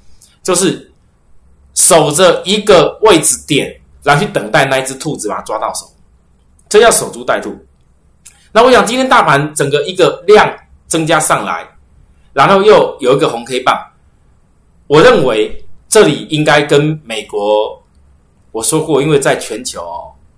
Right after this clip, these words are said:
当F E D有重要的一些决策会议的时候，他们都会整个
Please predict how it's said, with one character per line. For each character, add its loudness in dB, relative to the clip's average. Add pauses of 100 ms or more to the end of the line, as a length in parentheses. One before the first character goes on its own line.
当 -2
F -8
E -12
D -16 (340)
有 -8
重 -4
要 0
的 -6
一 -10
些 -6
决 -10
策 -6
会 -10
议 -16
的 -12
时 -4
候， -8 (360)
他 -2
们 -4
都 -2
会 0
整 -6
个 -16